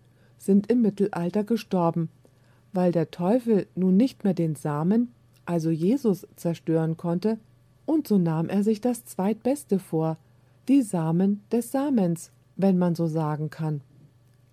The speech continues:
Lasst uns nun zu Galater drei, Vers sechzehn gehen. Dies ist ein sehr, sehr wichtiger Vers, denn es spricht vom Samen des Samens.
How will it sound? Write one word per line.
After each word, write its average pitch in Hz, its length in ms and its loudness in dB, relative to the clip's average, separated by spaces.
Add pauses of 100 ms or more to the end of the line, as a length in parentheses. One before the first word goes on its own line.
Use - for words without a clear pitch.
(480)
Lasst 262 320 -4
uns 330 220 -6
nun 226 160 4
zu 226 140 -2
Galater 208 480 2
drei, 170 400 -2
Vers 208 320 -4
sechzehn 170 500 -2
gehen. 160 320 -2 (1120)
Dies 233 420 2
ist 196 240 -6
ein 170 180 -2
sehr, 196 340 2
sehr 247 240 0
wichtiger 202 500 0
Vers, 160 500 -4 (600)
denn 202 240 2
es 277 180 -6
spricht 185 380 -4
vom 220 180 0
Samen 180 540 -2
des 214 240 -4
Samens. 156 600 -4